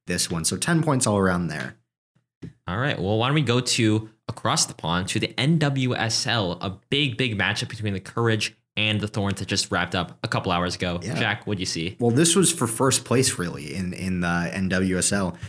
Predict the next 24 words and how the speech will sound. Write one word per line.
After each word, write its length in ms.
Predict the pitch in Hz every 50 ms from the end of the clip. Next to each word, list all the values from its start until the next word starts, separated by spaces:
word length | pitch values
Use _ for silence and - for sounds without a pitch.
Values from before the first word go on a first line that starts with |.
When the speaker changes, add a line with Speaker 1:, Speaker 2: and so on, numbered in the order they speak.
| - - _ -
Speaker 1:
And 240 | 101 113 110 110 110
the 40 | 107
Thorns 400 | 107 - 156 175 190 202 202 180
were 100 | 170 185
able 180 | 185 180 185 180
to 80 | 180
pull 260 | 160 - - 185 190
out 100 | 196 190
a 40 | 190
win 340 | 160 123 151 165 165 - - -
at 260 | - 160 175 175 165
North 300 | 147 151 160 165 165 165
Carolina, 680 | - 156 156 147 131 127 127 127 127 127 123 123 123 -
courtesy 540 | - - - 160 165 170 165 - 170 160 156 -
of 160 | - 123 113
a 120 | 120 117 117
single 380 | 113 - - 202 202 185 170 -
Sophia 420 | - - 127 117 117 - 117 117
Smith 340 | 117 - - 110 98 95 - -
goal 300 | - 92 90 87 87 - - - - _ _ -
in 220 | 131 143 147 147
the 120 | 139 127 120
fifty-seventh 1000 | - - - - 160 165 165 170 175 170 - - - 101 98 104 101 98 98 -
minute. 380 | 95 92 107 104 87 - -